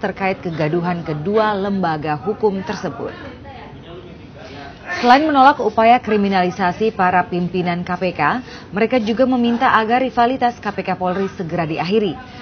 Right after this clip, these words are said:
karena justru menguntungkan para koruptor.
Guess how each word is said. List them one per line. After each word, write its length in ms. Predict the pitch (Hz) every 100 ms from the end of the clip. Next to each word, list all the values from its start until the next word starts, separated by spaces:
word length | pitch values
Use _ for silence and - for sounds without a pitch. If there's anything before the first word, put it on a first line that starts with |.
| - -
karena 320 | 165 165 185
justru 480 | 170 277 277 240 220
menguntungkan 960 | 175 190 262 254 233 202 190 175 180
para 480 | 254 294 285 262 247
koruptor. 800 | - 196 170 147 - - 131 131